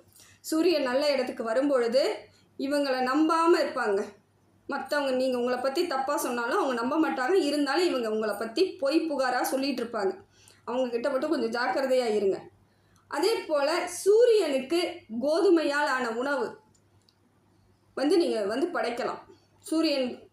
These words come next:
காலையில அச-, வருது இல்லைங்களா, சூரிய நமஸ்காரம் பண்ணும் பொழுது சூரியனுக்கு தேவையான கோதுமை மட்டும் கூட வச்சு ஒரு தீபம் ஏத்தி வச்சு படைங்க. ரொம்ப நல்லது. சூரியனால எந்த பிரச்சனையும் வராது. அதே போல உணவு வந்து எடுத்துக்கலாம்.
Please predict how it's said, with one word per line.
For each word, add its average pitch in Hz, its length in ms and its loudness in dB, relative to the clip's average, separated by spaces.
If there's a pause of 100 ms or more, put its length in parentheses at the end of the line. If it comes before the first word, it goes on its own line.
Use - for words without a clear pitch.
(180)
காலையில 269 380 0
அச-, - 240 -4
வருது 269 300 -2
இல்லைங்களா, 262 480 0
சூரிய 320 320 0
நமஸ்காரம் 254 440 -4
பண்ணும் 254 240 -2
பொழுது 254 340 0 (400)
சூரியனுக்கு 330 800 0
தேவையான 269 580 0 (400)
கோதுமை 392 420 4
மட்டும் 320 320 2
கூட 453 140 4
வச்சு 370 480 0
ஒரு 262 200 0
தீபம் 311 340 0
ஏத்தி 269 200 -2
வச்சு 247 260 0
படைங்க. 262 340 -2 (300)
ரொம்ப 277 260 2
நல்லது. 269 560 -2 (960)
சூரியனால 302 460 0
எந்த 277 240 0
பிரச்சனையும் 302 440 -2
வராது. 226 460 -2 (120)
அதே 349 240 -2
போல 349 280 0
உணவு 339 400 2
வந்து 254 320 -2
எடுத்துக்கலாம். 240 460 -6